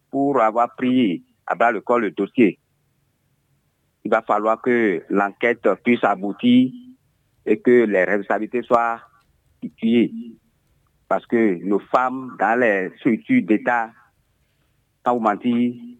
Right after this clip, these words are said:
ce qu'elles nous disent en sourdine, c'est, c'est, c'est trop.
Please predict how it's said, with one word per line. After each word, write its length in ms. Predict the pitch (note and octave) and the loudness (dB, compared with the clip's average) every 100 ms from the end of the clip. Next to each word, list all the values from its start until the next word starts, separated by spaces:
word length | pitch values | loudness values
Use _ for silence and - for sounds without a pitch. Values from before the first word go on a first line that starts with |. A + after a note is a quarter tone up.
| _ _ _ _ _ _ | _ _ _ _ _ _
ce 80 | A#2 | -4
qu'elles 260 | - C3+ A#2 | 0 0 0
nous 60 | |
disent 300 | F2+ B2+ A#2 | 2 4 4
en 300 | G#2+ D2+ A2 | 2 0 -4
sourdine, 420 | G#2+ A#2 A#2+ B2 B2 | -2 0 4 2 2
c'est, 160 | G2 - _ - | -2 -4 _ -2
c'est, 240 | G#2 - - | 0 -2 -4
c'est 160 | G#2+ - | -4 0
trop. 300 | D3+ C#3 | 2 2